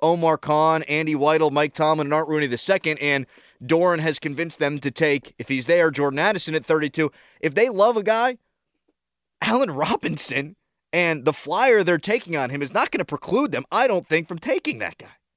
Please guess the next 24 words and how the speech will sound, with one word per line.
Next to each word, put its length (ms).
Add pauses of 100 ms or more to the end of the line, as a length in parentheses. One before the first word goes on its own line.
(420)
It 140
just 320 (320)
helps 340
them 300
if 280 (320)
they're 240
not 280
there. 320 (1300)
And 160
we've 160
seen 220
them 140
do 180
it 140 (120)
at 180
just 200
about 180
every 200
position. 480 (720)
Safety, 520 (340)
inside 480
linebacker, 680 (600)
outside 520
linebacker. 300